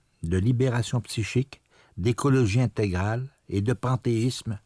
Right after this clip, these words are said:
projet qui s'accorde avec la sensibilité dominante. Alors, il parle un moment ici de la, la scientologie, et cetera, puis il dit, ah, bon, hein, à tort ou à raison, euh, elles se sentent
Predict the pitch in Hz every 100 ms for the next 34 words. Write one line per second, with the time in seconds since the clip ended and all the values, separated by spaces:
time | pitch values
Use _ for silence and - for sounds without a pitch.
0 | _ _ - 117 104 123 - - 110 -
1 | 117 110 98 95 101 - 113 - 101 101
2 | 98 117 95 95 101 135 - 78 - -
3 | _ - _ - - - - - 87 85
4 | 71 92 82 76 80 85 - 76 78 78
5 | 78 82 82 82 82 - 82 - 73 76
6 | 76 98 107 87 - 71 76 92 104 78
7 | 73 92 98 85 90 - 104 123 151 -
8 | _ - - - 104 104 160 165 123 120
9 | 110 113 113 147 190 175 _ _ _ _
10 | _ - 92 92 104 123 127 - 107 -
11 | 139 151 -